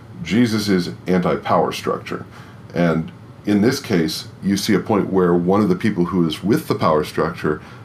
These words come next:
kind of comes off and says, um, "You know, you're really right here. This really makes sense." Nothing tells us that he becomes a disciple of Jesus.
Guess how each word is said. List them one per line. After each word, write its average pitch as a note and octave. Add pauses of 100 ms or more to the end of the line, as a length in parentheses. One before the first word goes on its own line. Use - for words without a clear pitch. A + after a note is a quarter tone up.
(140)
kind G3+
of - (520)
comes B2+
off A#2
and F2
says, F2 (360)
um, E2+ (440)
"You F#2+
know, A2
you're F3+
really E2+
right A#2+
here. D#2+
This G#2
really F2+
makes F2
sense." A#2 (640)
Nothing E3
tells C#3
us F#2
that F2
he G2
becomes F2
a F2+
disciple C#2+
of C#2
Jesus. -